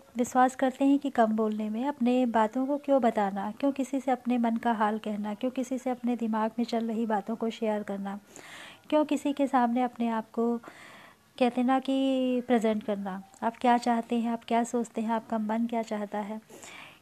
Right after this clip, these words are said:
क्यों इस तरीके से कहते हैं ना कि दोहरी पर्सनैलिटी को जीना। आप जो चाहते हैं वो आप बता नहीं रहे हैं और जो आप नहीं चाहते हैं वो आप दुनिया को बता रहे हैं। तो मेरा कहीं ना कहीं, कहीं ना कहीं ये भी बात है कि सच्चाई यही है कि शायद आप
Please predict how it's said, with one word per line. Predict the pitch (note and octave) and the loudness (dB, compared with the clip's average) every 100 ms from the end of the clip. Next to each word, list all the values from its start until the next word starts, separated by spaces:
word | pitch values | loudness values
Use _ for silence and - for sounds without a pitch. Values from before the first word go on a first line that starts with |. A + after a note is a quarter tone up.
| - | -4
क्यों | D#4 E4 | 2 2
इस | D#4+ | 4
तरीके | D4+ C#4 C#4 C#4+ | 2 2 0 -2
से | D4+ | 0
कहते | C#4+ B3+ C4 | 0 0 0
हैं | |
ना | C4+ | 0
कि | C#4 C#4+ | 0 2
दोहरी | A3+ A3 A#3+ | 2 2 0
पर्सनैलिटी | B3+ A3 G#3+ A3+ G3+ G#3 A3 | 2 0 0 -2 -2 -2 -6
को | G#3+ | -6
जीना। | F#3+ F#3 F#3 | -8 -8 -6
आप | G3+ G3+ | -6 -2
जो | A#3+ | -2
चाहते | A#3 A#3 A#3+ B3+ | 0 0 0 0
हैं | C4 B3+ | -2 0
वो | B3 | 2
आप | A#3+ | 2
बता | G#3+ G#3 A#3 | 0 0 0
नहीं | A#3 G#3+ G#3 | 0 -2 -4
रहे | F#3+ | -6
हैं | G3 G3+ | -6 -6
और | G3+ | -4
जो | A3+ | 0
आप | A#3 A#3 | 0 0
नहीं | A3+ A3 B3 | -2 -2 0
चाहते | A#3 A3+ A3+ | 0 0 -2
हैं | A3 | -4
वो | A3+ | -2
आप | A3 G#3 | -2 -4
दुनिया | G#3 G#3+ A3 | -4 -4 -2
को | A3 | -4
बता | F#3+ F#3 F#3 | -6 -6 -8
रहे | F#3 | -8
हैं। | F#3 - - _ _ _ _ _ _ _ - - - - - - | -12 -20 -20 _ _ _ _ _ _ _ -20 -20 -20 -20 -16 -2
तो | D4+ | 0
मेरा | C#4+ D4+ | 4 4
कहीं | D#4+ D4+ C#4 | 4 4 4
ना | D4 | 2
कहीं, | D#4 D4 D#4 E4 D4 | 2 2 2 0 -2
कहीं | - A3 B3 | 0 2 2
ना | C4+ | 0
कहीं | C#4 C4+ C4+ | 0 2 2
ये | B3+ | 2
भी | B3 C4 | 2 2
बात | C4 C4 | 2 0
है | C#4 | -2
कि | C#4 | -4
सच्चाई | C4 B3 C4+ C4+ | -2 0 2 2
यही | C#4+ A#3+ C#4+ | 2 0 0
है | D4 | -2
कि | C#4+ | -2
शायद | C4 B3+ B3+ | 2 4 4
आप | C4+ C4+ | 2 0